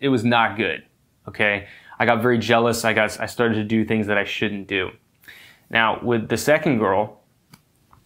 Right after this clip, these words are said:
I didn't do any of that stuff. I set expectations correctly from the beginning. I told her what I wanted. I told her what I was thinking about doing, and she was okay with it. You know, yeah, sure, she, you know, she would have preferred probably to be in a relationship or, or have a boyfriend,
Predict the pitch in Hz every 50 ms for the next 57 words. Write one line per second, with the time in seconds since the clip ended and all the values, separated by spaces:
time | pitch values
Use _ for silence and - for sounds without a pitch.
0 | _ - - - _ _ _ _ _ _ 120 123 151 175 175 196 202 214 226 208
1 | 131 110 - - 120 85 - - - - - _ _ _ _ _ _ _ _ _
2 | _ _ _ _ _ _ 120 120 - - - 156 156 160 160 - 165 151 - 151
3 | 151 143 156 147 143 - 147 143 139 - 147 - - 160 156 120 127 117 135 160
4 | 170 131 101 90 87 - - - - - 127 131 139 143 135 131 127 123 123 117
5 | 113 117 120 131 160 165 - 117 - - - 123 127 123 120 120 117 117 117 113
6 | 107 110 - 120 113 120 120 117 104 113 110 107 107 113 110 117 127 151 170 170
7 | - - - - - _ _ - 131 123 - 220 220 214 240 233 233 262 285 339
8 | 311 - 107 95 - - - _ _ _ _ _ _ _ _ _ _ _ _ _
9 | _ - 175 175 151 175 190 185 196 196 208 196 - - 151 156 190 185 - -
10 | 147 - - - - 120 113 107 98 - - - 120 110 123 120 117 - - -
11 | 113 - - - 107 110 117 135 147 143 - 120 113 117 120 127 123 127 123 123
12 | 123 110 107 117 113 113 110 107 104 101 98 107 110 - - 131 - - 143 143
13 | 147 147 - - - 110 - 120 110 104 101 98 104 104 120 117 - 139 135 135
14 | 143 147 156 147